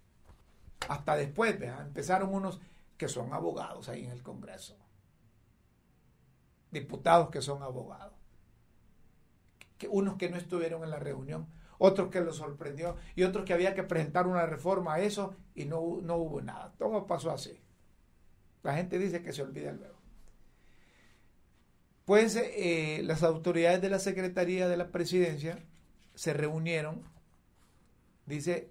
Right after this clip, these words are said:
de seguimiento y socialización de la ley integral contra la violencia hacia las mujeres,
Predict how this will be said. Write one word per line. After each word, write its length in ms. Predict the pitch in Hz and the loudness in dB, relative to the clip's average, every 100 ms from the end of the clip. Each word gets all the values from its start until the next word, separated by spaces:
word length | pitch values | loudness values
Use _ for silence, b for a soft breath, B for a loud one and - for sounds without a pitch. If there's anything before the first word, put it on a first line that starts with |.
| - | -10
de 180 | 139 151 | -4 -4
seguimiento 600 | - 147 143 147 160 160 | -2 -4 -4 -2 -4 -4
y 20 | |
socialización 840 | - 165 147 165 160 165 160 165 170 | -4 -2 0 -2 -2 -4 -4 -8 -8
de 100 | - | -8
la 120 | 143 | -8
ley 260 | 135 156 170 | -6 -8 -8
integral 580 | 170 160 143 147 151 - b b b b - | -10 -8 -4 -4 -6 -12 b b b b -2
contra 380 | 165 147 151 147 | -2 0 -2 0
la 100 | 135 | 0
violencia 440 | 127 127 131 135 | 0 -4 -6 -8
hacia 160 | 127 120 | -6 -8
las 140 | 110 | -8
mujeres, 400 | 104 110 127 123 | -10 -8 -8 -8